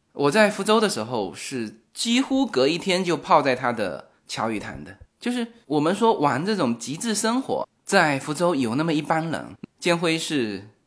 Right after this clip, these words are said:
这一帮人里面的最重要的一个成员。我们的香道能够玩到隔炭熏香，这个是宋朝的关于香道的最高的一种玩法。然后呢，我们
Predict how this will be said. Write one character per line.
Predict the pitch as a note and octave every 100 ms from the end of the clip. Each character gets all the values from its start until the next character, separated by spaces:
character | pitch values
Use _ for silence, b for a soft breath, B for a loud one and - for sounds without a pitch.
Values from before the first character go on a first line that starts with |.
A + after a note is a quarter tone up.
| _
这 | E3+
一 | C#3+
帮 | C#3+ C#3+
人 | A2+ B2
里 | A2 F#2+
面 | C#3 A#2+
的 | G2 D2 A#1+ E2
最 | D#3
重 | G3+ G3+
要 | E3+
的 | A2
一 | F#2
个 | F#2
成 | - E2
员。 | C#2+ - _ _
我 | C#3
们 | D#3+
的 | G3
香 | A3+ A3
道 | A#3 G3+ C3
能 | B2
够 | E3
玩 | C3 A2 C3+
到 | D#3+
隔 | - C3
炭 | C#3+ F#3
熏 | E3 F3+ F#3+
香， | F#3+ G3 G3+
这 | F3
个 |
是 | F3
宋 | F3+ C#4+ B3+ A#2+
朝 | - D2+ G2+
的 | G#2+ - _ -
关 | G3+ G3
于 |
香 | F#3 - A#3+ B3+
道 | C#4+ G#3+
的 | - B1+ G1+ _ -
最 | B3
高 | G#3 - G#3 B3
的 | A#3+ A2 - - _ _
一 | C#3
种 | B2+ F2+
玩 | F2 G2+
法。 | - - - _ _
然 | D#3
后 | A3+
呢， | A#3+
我 | G#3
们 | C3+ D3+ F#3+